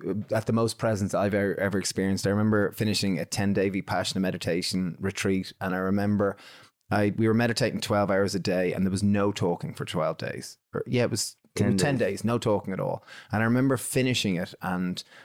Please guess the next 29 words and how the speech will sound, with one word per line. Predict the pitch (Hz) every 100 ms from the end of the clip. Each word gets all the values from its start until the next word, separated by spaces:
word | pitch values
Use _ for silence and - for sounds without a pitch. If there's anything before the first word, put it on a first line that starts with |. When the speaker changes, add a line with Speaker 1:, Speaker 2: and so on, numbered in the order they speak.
| -
Speaker 1:
my | 104
language | 107 110 120 113 98
was | 101
largely | 104 98 101 - 98 -
in | 107
the | 98
present | - 110 104 101 -
tense. | 95 95
And | 92
when | 101
you | 98
spoke, | - - - 120 113 - -
I | 104
felt | - 98 95
euphoric, | 104 95 - - - 98 101 - - -
like, | 95 - _ -
absolutely | 131 - - - 113 110 104 110
drunk | 104 92 107 110 101 - - - _ _ _
on | 110 104 98 - - 123
verbalizing | 92 120 120 107 107 101 98 95 95
and | 95
connecting | 98 92 - 95
with | 95
other |
people. | 92 101 95 85
But | 95 -
that | 110
sense | - 113 110
of, | 101